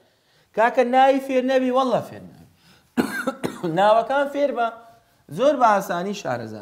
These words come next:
دەبی. بێنە سەر پرسیارێکەکە.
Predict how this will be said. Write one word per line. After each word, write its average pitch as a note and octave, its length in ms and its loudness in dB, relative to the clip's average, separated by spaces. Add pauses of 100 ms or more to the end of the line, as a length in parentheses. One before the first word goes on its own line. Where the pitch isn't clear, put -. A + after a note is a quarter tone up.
دەبی. D#2+ 220 -20 (1700)
بێنە C#4+ 260 4
سەر D4+ 140 0
پرسیارێکەکە. C4+ 680 4